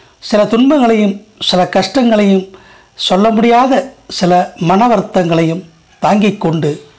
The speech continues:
நீ தவிக்கிறாய். உறுதியாக உன்னுடைய இன்னல்கள் எல்லாம் தீரும். விரைவில் தீர்த்து வைப்பேன். உன் கண்ணீருக்கான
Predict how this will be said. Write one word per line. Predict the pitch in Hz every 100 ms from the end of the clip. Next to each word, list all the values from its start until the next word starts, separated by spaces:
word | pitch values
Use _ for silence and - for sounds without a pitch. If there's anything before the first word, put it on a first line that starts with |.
| _ _
நீ | 160
தவிக்கிறாய். | 135 160 156 196 196 170 147 139 - - - - _
உறுதியாக | 185 208 254 269 285 254 - - -
உன்னுடைய | - 175 170 170 160
இன்னல்கள் | 185 220 214
எல்லாம் | 214 202 214 240 - - _
தீரும். | - 147 160 151 - _ _ _ _
விரைவில் | - 156 196 220 208 - _ -
தீர்த்து | 156 214 -
வைப்பேன். | 160 147 - 143 143 - - - - -
உன் | - 214
கண்ணீருக்கான | 220 233 320 320 269 233 208 -